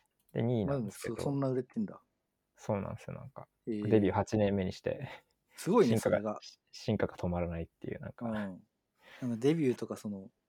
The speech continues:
Speaker 2: ピーク、
Speaker 1: うん。
Speaker 2: もう今がピークってことか、
Speaker 1: もう今がずっとピークみたいな、
Speaker 2: 普通に。
Speaker 1: なんか。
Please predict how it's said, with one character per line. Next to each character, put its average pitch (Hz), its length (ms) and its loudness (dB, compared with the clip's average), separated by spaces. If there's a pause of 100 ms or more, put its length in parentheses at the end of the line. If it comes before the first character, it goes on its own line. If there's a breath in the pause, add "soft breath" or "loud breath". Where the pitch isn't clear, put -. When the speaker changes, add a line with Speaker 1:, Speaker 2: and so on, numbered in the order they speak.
(340)
Speaker 2:
ピ 214 200 2
ー - 20 -8
ク、 - 80 0
Speaker 1:
う - 20 2
ん。 92 400 -4
Speaker 2:
も 120 40 -4
う 143 40 -4
今 170 160 8
が 113 80 0
ピ - 140 -2
ー 117 40 0
ク - 100 -14
っ - 20 -20
て - 80 -14
こ 104 80 -8
と - 80 -20
か、 98 100 -10 (180)
Speaker 1:
も 107 260 0
う 104 100 2
今 127 180 4
が 101 80 -2
ず 208 80 -2
っ - 20 -12 (120)
と - 80 -10
ピ - 160 0
ー 170 80 -2
ク - 100 -12
み - 80 -8
た - 100 -6
い - 80 -10
な、 - 120 -12
Speaker 2:
普 - 60 -14
通 - 0 -
に。 - 40 -20
Speaker 1:
な - 80 -10
ん - 40 -8
か。 - 60 -6